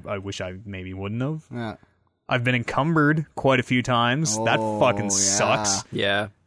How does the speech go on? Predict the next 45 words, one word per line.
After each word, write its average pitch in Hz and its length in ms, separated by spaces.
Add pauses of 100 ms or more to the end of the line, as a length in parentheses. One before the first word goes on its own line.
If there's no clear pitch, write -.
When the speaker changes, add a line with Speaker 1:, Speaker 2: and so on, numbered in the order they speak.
(140)
Speaker 1:
Uh, 107 180
on 131 140
P 226 160
C, 147 480
at 151 80
least 131 240
you 135 60
can 139 80
open 143 180
the 117 80
console 127 400
and 123 60
just 110 100
turn 127 160
that 107 140
shit 110 180
off, 107 380 (960)
which 120 280
is 110 120
great. 135 360 (160)
I 123 180
highly 156 260
rec-, 170 180
if 156 80
anyone's 196 280
playing 214 200
on 208 60
the 196 60
P 196 180
C 190 360
and 156 140
is 131 160
worried 147 240
about, 151 260
like, 135 160
"Oh, 143 40
I 143 160
don't 143 80
wanna 127 160
mess 123 240
with 110 80
the 104 60
purity 147 500
of 101 80
the 98 180